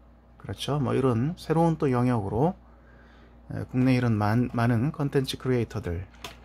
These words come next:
예, 회사들이 쭉쭉쭉쭉 커나갔으면 좋겠습니다. 이 지금 인기 행보로만 봤을 적에는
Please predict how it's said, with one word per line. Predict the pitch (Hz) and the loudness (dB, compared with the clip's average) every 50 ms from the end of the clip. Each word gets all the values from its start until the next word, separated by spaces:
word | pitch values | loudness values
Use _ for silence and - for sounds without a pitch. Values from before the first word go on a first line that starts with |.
| - - - - - - - - 113 | -20 -20 -20 -20 -20 -20 -14 -12 -10
예, | 107 107 107 104 107 113 - - | -8 -6 -6 -6 -6 -8 -6 -4
회사들이 | 120 123 123 127 - 151 143 123 120 113 107 98 123 156 185 - - - - - - - - - - - - - - - - - 135 | -4 -2 -2 0 2 2 2 2 2 0 0 0 0 0 -2 -4 -10 -20 -20 -20 -20 -20 -20 -20 -20 -20 -20 -20 -20 -20 -20 -16 -8
쭉쭉쭉쭉 | - 170 160 - - 180 - 214 196 - - 196 | -6 -6 -4 0 -2 0 2 2 2 4 4 2
커나갔으면 | - - 214 202 185 185 175 - 180 170 | 4 4 4 6 6 6 4 4 2 0
좋겠습니다. | 156 143 - 123 117 - - 117 104 113 | 0 0 -2 -4 -4 -4 -6 -6 -2 -2
이 | 160 214 240 190 | 0 0 0 0
지금 | 156 - 202 208 220 196 | 2 2 4 4 4 4
인기 | 165 170 175 208 226 226 - - - - 233 233 233 226 208 | 4 6 6 6 4 4 2 -8 -6 0 2 4 4 4 4
행보로만 | 220 226 214 202 208 208 208 202 202 208 202 202 202 202 196 190 190 190 190 190 190 202 190 151 | 4 4 4 8 8 10 10 10 8 8 6 8 8 8 8 8 6 4 4 4 2 2 4 4
봤을 | 139 131 - 165 151 | 2 2 2 0 0
적에는 | - 151 143 131 131 135 156 185 214 | 2 2 2 2 2 2 0 0 -2